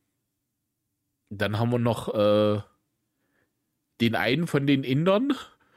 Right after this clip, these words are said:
den man am wenigsten gesehen hat, der, der Große, der ein bisschen tanzen kann. Äh, Shanky. Also tanzen in Anführungsstrichen. Ähm, den hat's erwischt. Ähm, Dabakato,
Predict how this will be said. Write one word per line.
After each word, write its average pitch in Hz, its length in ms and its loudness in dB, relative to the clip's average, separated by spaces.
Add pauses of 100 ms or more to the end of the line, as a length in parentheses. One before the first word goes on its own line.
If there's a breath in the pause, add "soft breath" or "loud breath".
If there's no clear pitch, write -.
(280 soft breath)
den 123 120 2
man 123 120 2
am 113 160 0
wenigsten 180 360 0
gesehen 175 360 0
hat, 180 160 -2
der, 127 120 -2
der 127 160 0
Große, 156 440 2
der 139 140 2
ein 139 100 -2
bisschen 147 240 -4
tanzen 131 360 -4
kann. 92 280 -8 (400 soft breath)
Äh, 98 220 0
Shanky. 131 500 -2 (1400 loud breath)
Also 90 240 -6 (120)
tanzen 101 340 -6
in 80 60 -6
Anführungsstrichen. 117 720 -6 (500 loud breath)
Ähm, 101 500 -2 (160)
den 120 160 0
hat's 123 160 -2
erwischt. 131 440 -4
Ähm, 110 440 -2 (240)
Dabakato, 123 1080 0